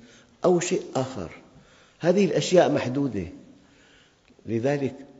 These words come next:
المؤمن استخدم عقله لمعرفة الله، فسلم وسعد في الدنيا والآخرة.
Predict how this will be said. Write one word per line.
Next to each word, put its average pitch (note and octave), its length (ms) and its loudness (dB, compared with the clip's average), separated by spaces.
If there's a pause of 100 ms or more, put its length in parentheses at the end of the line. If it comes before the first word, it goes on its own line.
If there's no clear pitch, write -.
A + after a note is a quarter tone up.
(140)
المؤمن A#2 720 0 (480)
استخدم A#2 500 -2
عقله G#2+ 520 -4
لمعرفة F#2+ 600 -6
الله، F2+ 320 -10 (760)
فسلم C#3+ 580 2
وسعد G#2+ 720 0 (160)
في G#2+ 60 -10
الدنيا G#2+ 580 -6 (260)
والآخرة. F#2+ 600 -8